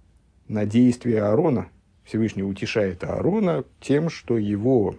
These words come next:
функция вот такая, зажигание лампадок и ухода за них, за ними, она является очень важной. "Вос из нейги отсюда мгуфа минейра".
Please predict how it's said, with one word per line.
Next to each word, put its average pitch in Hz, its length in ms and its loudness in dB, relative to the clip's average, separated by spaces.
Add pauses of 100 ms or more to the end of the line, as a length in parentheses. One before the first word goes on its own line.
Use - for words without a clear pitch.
функция 139 580 2
вот 151 180 -4
такая, 147 500 0 (680)
зажигание 113 760 0
лампадок 110 720 -2
и 104 40 -2
ухода 104 400 -4
за 101 160 -2
них, 104 200 -4 (280)
за 110 160 0
ними, 98 300 0 (640)
она 110 220 2
является 143 480 4
очень 117 240 0
важной. 98 400 -4 (1400)
"Вос 139 260 6
из 185 120 2
нейги 131 300 4
отсюда 139 380 4
мгуфа 117 320 2
минейра". 135 560 2